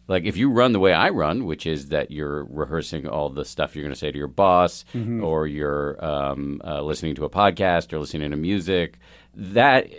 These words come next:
Speaker 1: is not meditation. If you are running and your, your headphones are out and you're feeling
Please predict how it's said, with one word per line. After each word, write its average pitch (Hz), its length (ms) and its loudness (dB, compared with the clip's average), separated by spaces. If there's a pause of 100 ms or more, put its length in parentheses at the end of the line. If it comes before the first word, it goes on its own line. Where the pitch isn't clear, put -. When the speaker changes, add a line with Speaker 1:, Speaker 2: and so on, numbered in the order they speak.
Speaker 1:
is 107 260 -2
not 110 340 4
meditation. 113 580 2 (320)
If 92 220 -2
you 117 180 4
are 107 120 6
running 123 440 4
and 92 200 0
your, 87 340 2
your - 80 -12
headphones 117 400 2
are 110 100 2
out 107 280 4
and 80 120 -4
you're 76 140 -6
feeling 104 640 -2